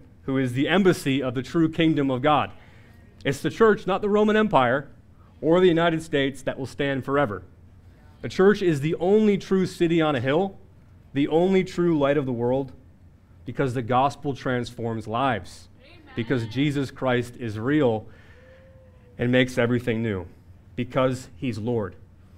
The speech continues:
Speaker 1: And churches like this one that preach the gospel should continue. Churches like this one should go on and on and on if it's God's will, by the grace of God. One day we'll have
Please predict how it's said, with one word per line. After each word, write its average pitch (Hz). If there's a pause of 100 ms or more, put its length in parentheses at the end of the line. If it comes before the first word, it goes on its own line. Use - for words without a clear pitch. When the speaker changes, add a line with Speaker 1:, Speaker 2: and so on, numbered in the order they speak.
(200)
Speaker 1:
And 127
churches 175
like 135
this 160
one 151
that 135
preach 190
the 160
gospel 143 (480)
should 185
continue. 160 (720)
Churches 175
like 151
this 165
one 165
should 147
go 127
on 165
and 165
on 151
and 143
on 131 (340)
if 143
it's 135
God's 156
will, 127 (840)
by 127
the 123
grace 135
of 123
God. 98 (840)
One 131
day 120
we'll 110
have 104